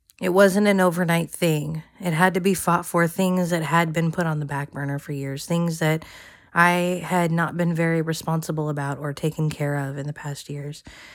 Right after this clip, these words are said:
And I obviously didn't fight these things alone. But the number one thing that had become extremely clear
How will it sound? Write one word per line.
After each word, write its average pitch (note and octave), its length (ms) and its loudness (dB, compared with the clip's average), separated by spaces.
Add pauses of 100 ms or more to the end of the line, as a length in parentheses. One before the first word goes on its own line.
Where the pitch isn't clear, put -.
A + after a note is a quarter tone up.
(200)
And F3+ 220 4
I F3+ 160 4 (100)
obviously F3 480 4
didn't E3+ 220 2
fight D#3+ 280 0
these D#3+ 200 -2
things D3+ 260 0
alone. C#3+ 520 -2 (1500)
But F3+ 420 4 (1400)
the G#3 220 4
number G#3+ 420 6
one F3 560 0 (1120)
thing F3+ 600 2
that F3 120 0
had E3 140 0
become E3 300 -2
extremely E3 520 -2
clear D#3+ 520 -4